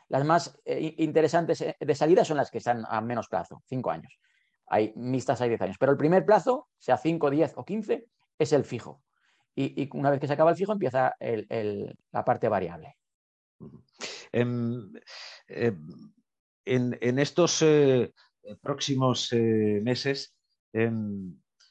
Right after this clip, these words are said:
Speaker 2: bueno, pues como pasa, eh, todos los años, es decir, el Euribor esté más alto o esté más, eh, bajo, eh, la venta de, de viviendas va a continuar porque es un, eh, bien básico, es una necesidad y en este escenario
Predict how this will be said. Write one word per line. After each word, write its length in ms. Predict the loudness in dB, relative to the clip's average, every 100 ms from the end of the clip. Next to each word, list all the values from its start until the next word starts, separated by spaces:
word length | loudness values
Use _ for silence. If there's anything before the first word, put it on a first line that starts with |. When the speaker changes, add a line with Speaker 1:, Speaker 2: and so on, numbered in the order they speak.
| _ _
Speaker 2:
bueno, 300 | -6 -4 -4
pues 160 | -6
como 240 | -4 -6 -2
pasa, 400 | -2 2 2 2
eh, 180 | -4 -4
todos 260 | -2 0
los 160 | 0 0
años, 260 | 0 -2 -6
es 40 |
decir, 260 | -10 -8 -6
el 100 | -6
Euribor 400 | -6 -2 -2 -2
esté 180 | -4 -4
más 220 | -4 0
alto 240 | 0 0 -6
o 40 |
esté 160 | -6 -4
más, 280 | -2 0 0
eh, 180 | 2
bajo, 380 | 4 2 0 -10 _ -20 -20 _ _
eh, 420 | 0 2 2 2
la 220 | 0 0
venta 320 | 2 2 2 2
de, 320 | 2 2 0
de 320 | 0 0 0
viviendas 840 | 0 0 2 0 -2 -10 -20 _ _
va 440 | 0 4 4 4
a 80 | 0
continuar 540 | -6 -10 -2 0 -2 _ _
porque 520 | -12 -10 -8 -6 -8
es 180 | -8 -12 -12
un, 200 | -10 -8
eh, 140 | -6
bien 240 | -4 0
básico, 540 | 0 0 -2 -2 -4 -6 _ _ _
es 200 | -10 -6
una 500 | -2 0 0 0 0
necesidad 640 | -2 -2 -2 2 2 0 -6 -20 -20 _ _
y 580 | -2 0 2 0 0 -2
en 120 | 0
este 280 | 0 0 0
escenario 600 | 0 0 2 0 -4